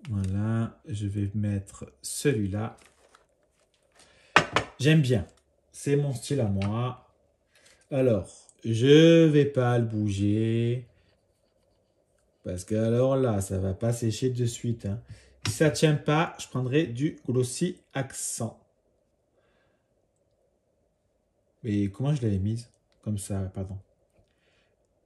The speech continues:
Voilà. Et je vais simplement ranger ça déjà. Et ça prend de la place. Et je vais prendre ma fleur. Et je vais voir.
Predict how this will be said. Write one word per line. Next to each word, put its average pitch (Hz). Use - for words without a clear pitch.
Voilà. 95
Et 175
je 127
vais 127
simplement 147
ranger 127
ça 139
déjà. 117
Et 113
ça 123
prend 135
de 131
la 120
place. -
Et 156
je 143
vais 147
prendre 170
ma 151
fleur. 101
Et 156
je 135
vais 131
voir. 127